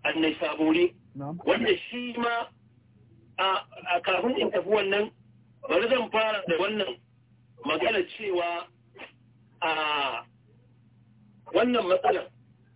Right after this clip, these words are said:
Speaker 1: Ka ga littafin At-Tabaqat nan na Ibn Sa'ad.
Speaker 2: Na'am.
Speaker 1: At-Tabaqat littafin da ya kafa hujja da shi, ka gan shi nan.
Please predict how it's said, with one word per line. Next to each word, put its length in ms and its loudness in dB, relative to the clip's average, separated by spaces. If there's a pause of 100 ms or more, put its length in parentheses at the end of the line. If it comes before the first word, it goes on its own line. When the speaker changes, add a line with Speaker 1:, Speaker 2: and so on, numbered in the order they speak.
(120)
Speaker 1:
Ka 160 4
ga 120 4
littafin 500 2
At-Tabaqat 600 -2
nan 180 -2 (160)
na 100 4
Ibn 380 2
Sa'ad. 240 -12 (580)
Speaker 2:
Na'am. 160 -16 (1200)
Speaker 1:
At-Tabaqat 600 0
littafin 400 0
da 60 0
ya 80 4
kafa 200 0
hujja 300 2
da 80 -4
shi, 140 -8
ka 160 4
gan 180 4
shi 80 -4
nan. 160 -6